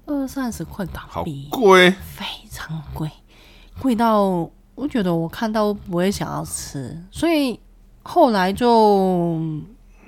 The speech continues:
Speaker 1: 我好像十几二十年都没有去。
Speaker 2: 哦，是那么久的店啊？
Speaker 1: 对，很久。它，好，这，这一个部分是现在的状况啦。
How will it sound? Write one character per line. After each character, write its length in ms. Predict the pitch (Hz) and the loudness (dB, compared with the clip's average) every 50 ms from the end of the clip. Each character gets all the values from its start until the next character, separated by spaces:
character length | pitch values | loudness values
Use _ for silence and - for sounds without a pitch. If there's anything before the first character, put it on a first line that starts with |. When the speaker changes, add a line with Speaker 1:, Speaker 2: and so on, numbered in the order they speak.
| 190 196 | -10 -6
Speaker 1:
我 480 | 190 180 180 180 180 175 175 175 175 175 | -6 -4 -4 -2 -2 -2 -2 -2 -2 -4
好 160 | 165 175 165 | -4 -4 -4
像 380 | 180 214 220 214 202 190 185 180 | -2 -2 -2 -2 -2 -4 -4 -6
十 260 | - - 180 180 190 | -6 -4 -4 -4 -4
几 160 | 185 175 160 | -4 -4 -4
二 120 | 160 180 | -4 -4
十 120 | 175 170 156 | -4 -4 -6
年 180 | 143 127 143 | -6 -6 -8
都 80 | 160 160 | -6 -6
没 120 | 156 151 | -6 -6
有 120 | 139 98 - - | -8 -8 -10 -12
去。 280 | - - - 82 - - _ _ _ _ _ _ - - | -14 -14 -14 -16 -16 -18 _ _ _ _ _ _ -20 -14
Speaker 2:
哦， 100 | - 82 | -12 -10
是 160 | - - - 294 | -8 -6 0 2
那 120 | 349 381 | 2 4
么 120 | 269 147 123 | 4 2 2
久 300 | - - 110 90 82 80 | 0 -2 -4 -4 -4 -6
的 80 | 85 | -8
店 260 | 87 - 120 101 85 76 67 | -6 -2 -2 -2 -2 -2 -6
啊？ 160 | - 71 - - - - | -14 -18 -20 -20 -10 -4
Speaker 1:
对， 100 | - 392 | -2 0
很 300 | 269 - 208 208 233 311 | 0 2 2 0 2 2
久。 160 | 339 285 - - - - - - | 0 0 0 -2 -6 -20 -20 -10
它， 580 | - 311 339 349 359 370 381 381 381 381 381 392 349 - - - - - - - - - - - - _ _ _ _ _ _ _ _ _ - | -2 2 2 4 6 6 6 6 4 4 2 0 -2 -6 -14 -20 -20 -20 -20 -20 -20 -20 -20 -20 -20 _ _ _ _ _ _ _ _ _ 0
好， 180 | 226 233 214 214 | 2 2 2 2
这， 340 | 226 254 403 392 330 294 330 339 | 2 2 0 0 0 -2 -2 0
这 200 | 415 403 403 403 | 2 2 2 2
一 20 | |
个 80 | 370 330 | 2 0
部 240 | - - 330 320 302 | 0 2 2 2 4
分 200 | 330 330 311 294 | 4 2 2 2
是 380 | 294 320 302 269 247 226 214 208 | 2 2 0 0 0 0 -2 -2
现 320 | 202 - - 294 269 262 254 | -2 -2 0 0 0 0 2
在 200 | 311 277 226 196 | 2 2 2 2
的 120 | 180 175 | 0 -2
状 280 | 175 214 202 196 190 190 | -2 0 0 0 -2 -2
况 300 | - 208 175 135 - - | -4 -4 -4 -4 -6 -14
啦。 160 | - 147 | -18 -20